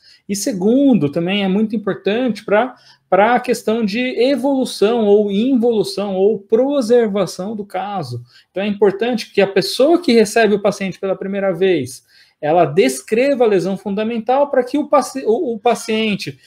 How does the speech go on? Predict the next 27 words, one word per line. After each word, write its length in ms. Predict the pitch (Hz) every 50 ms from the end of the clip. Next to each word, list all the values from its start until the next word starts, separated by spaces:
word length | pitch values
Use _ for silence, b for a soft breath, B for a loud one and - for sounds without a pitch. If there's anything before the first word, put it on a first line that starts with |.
| b b b b b
a 100 | 151 156
partir 280 | - 208 196 202 -
do 60 | 233 240
momento 220 | 226 226 220 208
que 60 | 220 226
ele 220 | 220 220 226 220
é 180 | 208 208 220 240
encaminhado 680 | 247 233 - 240 220 220 214 208 214 214 202 196 -
pra 120 | - 196
um 60 | 208
especialista, 1120 | 208 196 202 - 208 190 - - 190 180 170 180 208 233 233 214 - - - 135 123 120 - _ _ _ _ _ _ _ _ _
ele, 540 | - 151 170 185 185 214 220 196 170 165 170
o 160 | 180 180 202
especialista 600 | 226 226 226 - 220 208 208 202 226 226 220 214
receba 800 | 208 208 196 202 - - 240 254 285 302 262 226 247 220 160 - b b b b b _ _ -
e-, 300 | 180 196 208 196 180 185
esse 220 | 180 190 202 185
paciente 800 | 190 202 185 170 - - 185 190 220 247 262 262 220 - - 196
com 260 | - - - 247 262
a 60 | 269
descrição 600 | 240 208 262 240 240 - - 233 220 220 - 247
da 80 | 262 262
lesão 300 | 254 240 214 214 233 214
fundamental 600 | 214 226 214 208 208 202 202 190 - 233 247 247 247
pra 140 | 247 254 254
ele 100 | 254 254
saber 580 | - - 262 220 196 226 208 170 131 117 -